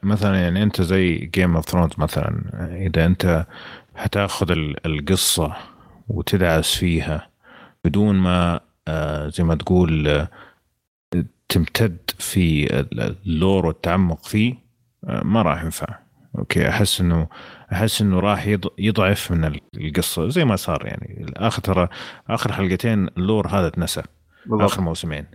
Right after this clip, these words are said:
Speaker 1: ما يعني ت-، صاروا بس ماشيين في القصة ويبغوا يخلصوا القصة بأي طريقة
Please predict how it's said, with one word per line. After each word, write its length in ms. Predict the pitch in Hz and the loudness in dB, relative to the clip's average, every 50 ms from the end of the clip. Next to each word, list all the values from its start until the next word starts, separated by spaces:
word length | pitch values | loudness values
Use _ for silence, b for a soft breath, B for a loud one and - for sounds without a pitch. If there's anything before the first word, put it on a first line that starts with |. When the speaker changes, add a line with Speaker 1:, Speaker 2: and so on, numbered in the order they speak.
| _ _ B B B B B B B - | _ _ B B B B B B B 0
Speaker 1:
ما 280 | 113 113 104 78 71 | 0 2 2 2 4
يعني 500 | 87 87 82 80 82 85 87 87 85 - | 4 4 4 4 4 4 4 4 2 2
ت-، 180 | - - - - | 0 -2 0 0
صاروا 380 | - - - 123 113 110 110 104 | 0 2 2 2 2 2 2 2
بس 220 | 123 - - - | 2 0 0 0
ماشيين 440 | 107 98 95 - - 117 117 110 98 | 2 2 2 2 2 2 2 2 2
في 160 | 85 90 90 | 0 -2 -2
القصة 340 | 82 101 107 - - - 101 | 0 0 0 0 2 2 2
ويبغوا 220 | 95 82 90 90 | 2 4 2 2
يخلصوا 480 | 85 - - 107 95 101 98 - 98 90 | 0 0 0 0 0 0 0 0 0 0
القصة 340 | 85 101 98 - - 98 90 | 0 0 0 0 0 -2 0
بأي 240 | 80 87 92 98 | 2 2 2 2
طريقة 540 | - - 90 92 101 110 - - 110 117 117 | 2 2 2 2 2 0 0 2 0 0 0